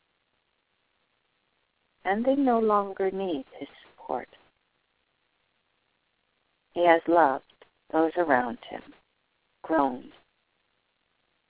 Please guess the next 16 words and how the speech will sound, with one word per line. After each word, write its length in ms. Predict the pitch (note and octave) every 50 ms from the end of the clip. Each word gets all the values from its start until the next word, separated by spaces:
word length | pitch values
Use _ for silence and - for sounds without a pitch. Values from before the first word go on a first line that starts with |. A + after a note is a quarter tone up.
| _ _ _ _ -
They've 180 | F3 E3+ E3
grown 320 | - F3 F3+ G3 G#3+ A#3+ A#3+
to 100 | - A3
the 140 | F#3+ E3+ - -
point 380 | - - D3 C3+ C3+ D3 E3+ G3+ - _ _ _ _ _ _ _ _ _ _ _ _ _ _ _ _
where 180 | - G#3 G3 F#3
they 160 | E3+ D#3 D#3
have 260 | D3+ C#3+ C3+ C#3 C#3 - _ _ _ _ _ _ _ _ _ _ _ _ _ _ _ _ _ _ _ _ _ _ _ _ _ _ _ - - - -
established 540 | - - A#2 B2+ C3 C3+ D3 D#3 D#3 - -
lives 420 | C#3 C#3 C3+ C3 C#3 C#3+ C#3+ D3 - - - -
for 80 | - C#3
themselves, 720 | C#3 C3+ C#3 - - - A#2+ B2+ C3+ C#3 D3 D#3+ D#3 - - - - - - - _ _ _ _ _ _ _ _ _ _ _ _ _ _ _ _ _ _ _ _ _ _ _ _ _
where 140 | - C#3+ C#3
they 140 | C3+ C3+ C#3
have 420 | - - D#3 D3 D3+ D#3 D#3+ D#3+ E3 - - - -
responsibilities 1400 | E3 D#3+ D#3 - - - - C#3+ C#3 D3 - - - D3+ - D3+ D3 D3 D3 D#3 D3+ - D3+ D3+ D3+ D#3 D3+ D3+